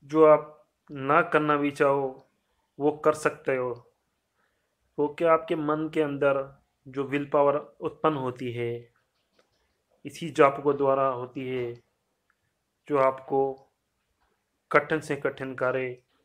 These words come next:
इसके जाप करने के पश्चात आप कर सकते हैं। चलो, आज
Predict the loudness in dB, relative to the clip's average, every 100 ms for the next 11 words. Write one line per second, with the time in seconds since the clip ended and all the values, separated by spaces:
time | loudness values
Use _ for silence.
0 | _ _ _ _ -14 -14 -18 _ -8 -4
1 | -4 -6 -14 _ _ _ _ _ _ _
2 | -6 4 4 4 -6 -6 -8 -10 -10 -2
3 | -2 -2 -6 _ _ -8 -8 -6 -8 -6
4 | -10 -8 -10 -10 -18 -20 _ _ _ _
5 | _ _ _ _ _ _ _ _ _ _
6 | _ _ 0 4 6 4 2 2 2